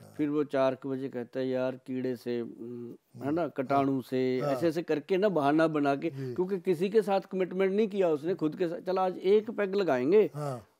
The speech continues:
Speaker 2: कल की तरह नहीं पीनी।"
Speaker 1: हाँ।
Speaker 2: तो एक पैग लगाया, फिर वो दूसरा भी लग जाता है।
Speaker 1: हाँ।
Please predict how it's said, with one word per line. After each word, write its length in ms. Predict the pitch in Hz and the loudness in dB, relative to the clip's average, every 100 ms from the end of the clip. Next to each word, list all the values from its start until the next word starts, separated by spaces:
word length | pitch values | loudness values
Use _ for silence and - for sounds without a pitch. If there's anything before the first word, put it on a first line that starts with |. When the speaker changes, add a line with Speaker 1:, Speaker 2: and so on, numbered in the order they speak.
| _ _ - | _ _ 0
Speaker 2:
कल 120 | 196 | 0
की 160 | 208 220 | 2 2
तरह 220 | 208 175 | 4 6
नहीं 140 | 160 | 4
पीनी।" 240 | 151 123 113 | 2 -2 -4
Speaker 1:
हाँ। 200 | 113 104 | -14 -10
Speaker 2:
तो 80 | 120 | 0
एक 260 | 143 156 - | 2 2 2
पैग 200 | 160 160 | 0 0
लगाया, 420 | 147 131 120 127 _ | -2 -2 -4 -10 _
फिर 120 | - | -6
वो 140 | 120 123 | -4 -4
दूसरा 380 | 127 117 139 170 | -4 -4 2 2
भी 100 | 185 | 2
लग 160 | 185 | 0
जाता 300 | 175 165 - | -2 -6 -8
है। 60 | |
Speaker 1:
हाँ। 80 | 160 | -18